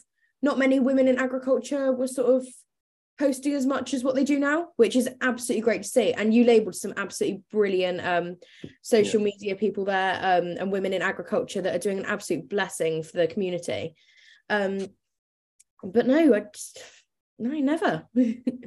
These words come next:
Speaker 2: Yeah, it just happened.
Speaker 1: Yeah,
Speaker 2: <laughs>
Speaker 1: it just happened.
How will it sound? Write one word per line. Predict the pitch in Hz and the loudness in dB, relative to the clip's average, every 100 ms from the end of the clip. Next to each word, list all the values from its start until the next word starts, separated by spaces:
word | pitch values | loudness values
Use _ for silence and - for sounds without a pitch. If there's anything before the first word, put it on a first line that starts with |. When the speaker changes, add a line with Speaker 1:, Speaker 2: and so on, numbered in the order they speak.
| - _ - | -20 _ 4
Speaker 2:
Yeah, | 135 131 - - | 6 6 2 -10
it | 117 | -4
just | 135 | 0
happened. | 135 139 139 90 _ _ - - | 2 2 0 -8 _ _ -18 2
Speaker 1:
Yeah, | 277 392 285 - - | 4 6 4 4 2
Speaker 2:
<laughs> | - | 2
Speaker 1:
it | 175 - 156 - _ | 2 2 0 -2 _
just | 311 | -4
happened. | 311 311 - 269 170 180 | 0 0 2 2 0 -4